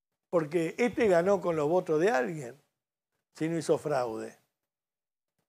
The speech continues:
Entonces veo que nos quejamos permanentemente,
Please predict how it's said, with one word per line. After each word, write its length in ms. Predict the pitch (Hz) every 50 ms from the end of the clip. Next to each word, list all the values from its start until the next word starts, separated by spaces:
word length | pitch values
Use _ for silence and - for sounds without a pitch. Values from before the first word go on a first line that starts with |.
| _ _ _ _ _ _ _ _ _ _ _ _ _ _ - _ _ _ _ _ _ _ _ _ _ _ -
Entonces 600 | 208 202 202 277 247 226 208 185 - 185 170 175
veo 220 | 202 208 202 180
que 100 | 180 180
nos 140 | 170 170 -
quejamos 480 | - 185 165 147 208 220 208 202 143 -
permanentemente, 1120 | - 185 170 170 175 190 202 202 202 175 214 202 196 202 185 160 147 139 143 143 143 143